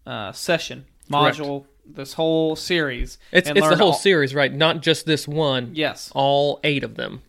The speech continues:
Speaker 1: Learn all kinds of stuff about deer and habitat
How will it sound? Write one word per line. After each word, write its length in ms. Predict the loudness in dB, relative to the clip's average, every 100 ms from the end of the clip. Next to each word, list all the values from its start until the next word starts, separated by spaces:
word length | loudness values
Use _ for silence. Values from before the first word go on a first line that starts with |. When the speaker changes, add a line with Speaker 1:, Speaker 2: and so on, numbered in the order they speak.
| -16
Speaker 1:
Learn 280 | -6 -4 -4
all 340 | 0 4 4 4
kinds 500 | -2 -2 -2 -4 -8
of 120 | -8
stuff 600 | -4 0 0 -2 -8 -20 _
about 600 | -14 -8 -4 -4 -4 -8 _ _ -8
deer 540 | -4 -2 -2 -4 -8 -18 -16
and 200 | -14 -2
habitat 840 | 2 2 0 -4 0 0 -2